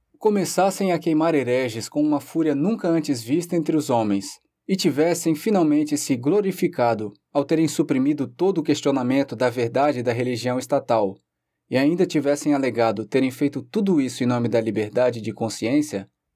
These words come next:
a inconsistência entre a doutrina e a conduta teria sido apenas um pouco maior do que aquela do Norte ao conduzir uma guerra como tem feito, obrigando homens a viver sob e apoiar um governo que não desejaram, e então, alegando ter feito tudo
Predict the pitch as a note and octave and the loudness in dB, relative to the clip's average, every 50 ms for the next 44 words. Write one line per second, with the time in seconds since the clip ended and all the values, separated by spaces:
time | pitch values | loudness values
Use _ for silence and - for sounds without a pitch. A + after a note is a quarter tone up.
0 | _ - E4 - A3 A3+ G#3 A#3 G#3+ F#3+ - F3+ D3+ - - D#3 E3+ F3+ F3 E3 | _ -2 -2 0 0 0 0 0 0 0 -2 -4 -6 -2 -2 0 2 2 0 0
1 | - D3+ B2+ A#2+ C#3+ C#3 B2+ A#2+ B2 A#2+ A#2+ A#2+ C#3 D#3+ F3 E3 C3 B2 B2 A#2+ | 0 -2 -2 0 0 0 0 0 -2 -4 -4 0 0 2 2 2 2 2 0 0
2 | A#2+ A#2 A2+ A2 G2 A#2 C#3 C#3+ D3 - G#2+ G2 - _ _ _ _ _ - E3+ | -2 -2 -2 0 0 0 0 0 0 0 -2 -2 -4 _ _ _ _ _ -2 0
3 | F3 F#3+ F#3+ F3 - - F3+ E3+ D#3+ D3+ C#3 - - C#3+ C3+ C3+ B2 - - - | 2 2 0 -2 0 -2 -2 0 0 0 0 2 0 2 2 0 -2 -6 -4 -2
4 | D3 C#3+ C#3+ - G3 A3 A#3 A3+ A3 G3 E3+ C#3 B2 B2+ C#3 D#3 D#3+ D3+ C3+ A#2+ | -2 -2 -2 0 -2 -2 0 0 -2 0 0 0 0 2 2 0 0 0 -2 -2
5 | - A#2 A#2 - A#2+ A#2 A2+ A2 G#2+ A2+ A2 A2 A2 C3+ D3+ D3+ D3+ - F3+ E3+ | -2 -4 -2 0 0 0 0 0 -2 -4 -4 -2 0 0 0 -2 -4 -8 -8 -8
6 | F3 _ _ _ _ _ G3 G3+ G3+ - G#3+ G3+ E3 D3 A#2+ C#3+ E3+ F3 E3 D3+ | -8 _ _ _ _ _ -2 -2 0 2 2 4 2 2 2 2 2 2 2 2
7 | C3 A2+ G2+ A#2 C3 D3 D3 D#3 D3 - D3+ D#3 D3+ D3 E3 E3 D3 D3+ - A#2+ | 0 0 0 0 0 2 2 0 0 0 0 0 0 0 0 -2 -2 0 0 -2
8 | A2+ G#2+ G#2 - G2 - _ _ _ _ _ _ _ _ - B2+ A#2+ B2+ B2+ A#2 | -2 -2 -4 -10 -16 -16 _ _ _ _ _ _ _ _ -6 -2 -2 0 0 2
9 | C3 C3 A#2+ A#2+ A2 A#2 C3 D3+ D#3 C#3+ B2+ A2+ A#2+ A2+ G#2 A2+ G#2+ G#2+ B2 C3+ | 0 0 0 0 0 2 2 2 2 0 0 0 -4 -4 -4 -4 -6 -2 -2 -2
10 | C#3 C3+ - - D3+ E3 F3 F3 F#3+ F3+ F#3 _ - F3+ F#3+ F#3 F#3 F#3 D#3+ C#3 | -2 -2 -2 0 0 0 2 0 0 -2 -2 _ -4 -2 -2 -2 -2 -2 -2 0
11 | D3 E3 E3+ E3 C#3+ C3+ B2 A#2 B2+ C#3 D3+ D#3 D#3 D3 D3 - C3+ C3 C3+ D#3 | 0 0 0 0 0 0 -2 -2 -2 -2 -2 0 -2 -4 -2 -2 -2 0 0 -2
12 | F#3 F3+ F3 E3 D3+ D#3+ D3 A#2+ A#2+ A2+ A2 G#2 G#2 G2+ G2+ _ _ _ _ _ | 0 0 -2 -2 -2 -2 -2 0 0 0 0 -2 -4 -8 -10 _ _ _ _ _
13 | _ _ _ _ F3 G3 G#3 F#3+ F#3 - F3+ G3+ A#3 A#3+ A#3 _ _ _ _ _ | _ _ _ _ -2 0 0 0 0 0 0 0 0 -4 -6 _ _ _ _ _
14 | _ - F#3 F#3+ E3 D3 B2+ D3+ E3+ E3+ D3+ D#3 D#3 C#3+ - - D#3 D3+ D3+ C#3+ | _ 0 2 2 2 2 2 0 0 0 0 0 -2 -2 0 0 -2 -2 -2 -4
15 | B2+ - - E3+ F#3+ G3+ F#3 G#3+ G3+ | -8 -2 -2 0 0 0 0 -4 -6